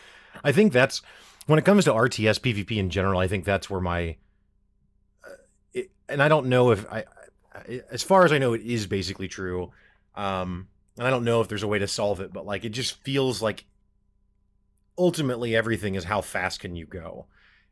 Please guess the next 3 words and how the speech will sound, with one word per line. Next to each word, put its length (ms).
and 580
that 220
constant 600